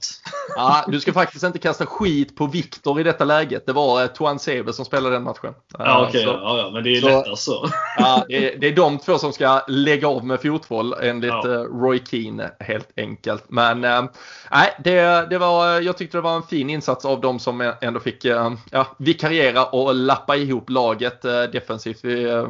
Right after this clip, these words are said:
Speaker 2: vi ska som sagt återkomma till hur det eventuellt ser ut mot Chelsea. Men, eh, framåt så, eh, kan vi väl vara överens utan att vara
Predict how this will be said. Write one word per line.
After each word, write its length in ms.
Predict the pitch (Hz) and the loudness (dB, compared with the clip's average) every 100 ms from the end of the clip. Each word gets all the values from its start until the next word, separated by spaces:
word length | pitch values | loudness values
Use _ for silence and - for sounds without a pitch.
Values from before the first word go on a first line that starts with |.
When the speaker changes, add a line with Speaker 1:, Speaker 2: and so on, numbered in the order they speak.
| 117 | -6
Speaker 2:
vi 140 | 117 113 | -8 -8
ska 200 | - 120 | -10 -8
som 140 | 120 | -6
sagt 240 | 113 113 - | -6 -8 -6
återkomma 400 | 120 - 117 113 | -8 -8 -8 -6
till 160 | - | -4
hur 100 | 107 | -2
det 120 | 110 107 - | -2 -4 -4
eventuellt 340 | 127 123 120 104 | -2 2 0 0
ser 140 | 120 | -2
ut 100 | 113 | -2
mot 300 | 113 110 - | -2 -6 -4
Chelsea. 580 | - 139 113 107 - 127 - - - - | 0 2 2 -2 -2 -2 -2 -14 -20 -2
Men, 320 | 143 151 151 | 2 2 2
eh, 120 | 160 - | 0 -2
framåt 880 | - - 226 170 123 123 147 190 185 160 | -8 -4 2 2 2 -2 -2 -2 -4 -12
så, 540 | - 175 165 170 165 165 165 165 | -6 -2 0 2 4 2 2 0
eh, 80 | 165 - | -2 -4
kan 220 | 160 151 | -4 -4
vi 120 | 151 | -2
väl 200 | 156 151 | -2 -2
vara 360 | 156 156 151 - - | 0 0 0 -2 4
överens 800 | 170 156 180 185 151 147 185 - | 8 8 6 4 4 2 -2 -6
utan 320 | 160 160 156 143 | -4 -2 -2 -2
att 160 | 135 | -2
vara 160 | 139 | 0